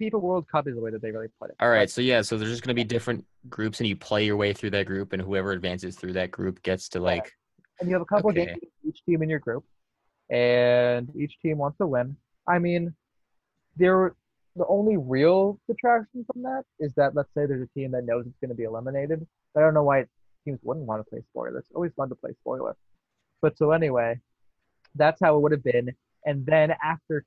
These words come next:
Speaker 1: two, the top two teams from each group are then selected to go to the next round. Now, here is where I think the coolest possible thing could have been. Let's say two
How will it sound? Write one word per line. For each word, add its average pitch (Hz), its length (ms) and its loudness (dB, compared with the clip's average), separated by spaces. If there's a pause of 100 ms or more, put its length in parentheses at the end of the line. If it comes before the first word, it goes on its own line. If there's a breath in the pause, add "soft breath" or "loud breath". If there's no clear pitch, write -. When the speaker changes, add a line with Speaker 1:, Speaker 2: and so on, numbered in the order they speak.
Speaker 1:
two, 180 160 -2
the 151 120 0
top 190 320 -2
two 185 100 -6
teams 160 220 -10
from 147 200 -12
each 160 140 -6 (240)
group 160 220 -2 (1040)
are 143 140 4
then 143 320 0
selected 139 300 -4
to 127 80 -12
go 131 80 -8
to 127 60 -6
the 120 60 -8
next 110 260 -14
round. 120 180 -16
Now, 123 120 -16 (160)
here 226 280 2
is 165 200 0
where 139 440 2 (420)
I 147 180 2
think 143 200 -6
the 135 120 -8 (160)
coolest 156 340 -2
possible 135 320 -2
thing 117 180 -10
could - 140 -16
have - 160 -20
been. - 120 -20 (840)
Let's 185 200 -2
say 170 220 -2 (100)
two 165 160 -4